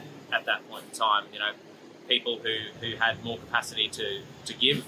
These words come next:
support and those who really needed it, everyone, there was just an openness in the community that was really, um, really quite incredible to see. So, you know, some of the, some of the specific examples maybe are,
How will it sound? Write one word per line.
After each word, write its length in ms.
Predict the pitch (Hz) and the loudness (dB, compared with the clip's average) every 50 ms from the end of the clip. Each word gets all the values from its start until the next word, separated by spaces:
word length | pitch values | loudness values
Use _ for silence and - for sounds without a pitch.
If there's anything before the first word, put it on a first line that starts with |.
| - | -8
support 640 | - - - 151 - 135 143 143 139 143 147 - - - - | -8 -6 -6 -6 -4 -2 -2 -2 -2 -2 -4 -8 -6 -2 0
and 180 | 113 110 107 110 107 98 | 0 0 0 -4 -8 0
those 280 | - 120 110 110 104 - | 2 4 4 4 2 -2
who 100 | 120 110 | -6 -6
really 260 | 101 107 107 107 101 | -4 -2 0 0 0
needed 320 | 98 101 101 104 104 104 95 | 0 -2 -2 -2 -4 -4 -6
it, 120 | 95 98 - | -6 -6 -6
everyone, 460 | 110 104 113 120 117 113 113 110 - - - - - - - - - - - - - - - - - | -8 -8 -6 -6 -4 -2 -2 -2 -2 -4 -8 -16 -18 -18 -18 -18 -18 -16 -12 -10 -10 -10 -10 -6 -4
there 100 | 120 123 | -2 -2
was 80 | 120 | -2
just 180 | - 151 139 - | -2 -2 -2 0
an 80 | 147 | 4
openness 540 | 127 110 113 113 - 113 - - - - - | 4 6 4 4 2 -4 -6 -6 -6 -4 -4
in 60 | - | -4
the 120 | - - - - | -6 -6 -4 -2
community 400 | 107 101 101 98 98 98 95 92 | 0 0 0 0 0 0 0 0
that 220 | 95 95 95 - | 0 -2 -2 -2
was 200 | 107 101 95 - | -6 -8 -8 -6
really, 480 | 107 110 107 104 101 101 98 98 95 95 - - - - - - - - - 113 | -4 -2 0 0 0 0 -2 -2 -4 -4 -8 -12 -14 -16 -18 -18 -18 -14 -4 0
um, 200 | 107 104 101 101 - - - | 2 2 2 0 -4 -8 -4
really 340 | 123 127 117 113 107 98 98 101 101 - - - | -2 0 0 2 0 0 -2 -6 -8 -12 -4 2
quite 220 | 127 120 104 104 - - | 4 4 4 4 2 -4
incredible 480 | - - - 113 101 98 98 98 95 90 - | -12 -4 -2 -2 -2 -2 -4 -8 -12 -12 -12
to 60 | - | -10
see. 340 | - - 101 95 92 95 92 - - - - - - - - - | -10 -8 -6 -6 -6 -6 -8 -10 -12 -14 -14 -14 -14 -14 -10 0
So, 120 | - 127 | 4 6
you 80 | 120 120 | 8 8
know, 120 | 120 117 | 8 6
some 260 | - - 135 123 120 | 6 6 4 4 4
of 100 | 120 107 | 2 0
the, 240 | 101 113 107 104 98 101 - - - - - - | 2 2 2 2 2 0 -4 -8 -12 -14 -10 0
some 220 | - 143 131 123 | 4 4 4 4
of 60 | 117 | 2
the 60 | 104 | -2
specific 460 | 95 - - - - 117 104 117 101 107 | -6 -6 -6 -6 -6 -4 -4 -4 -4 -6
examples 480 | 107 - 110 101 98 95 107 - - | -6 -4 -4 -4 -4 -6 -8 -8 -2
maybe 340 | 113 110 104 101 104 104 101 | 0 0 0 2 2 2 2
are, 200 | 98 98 98 95 | 2 2 2 0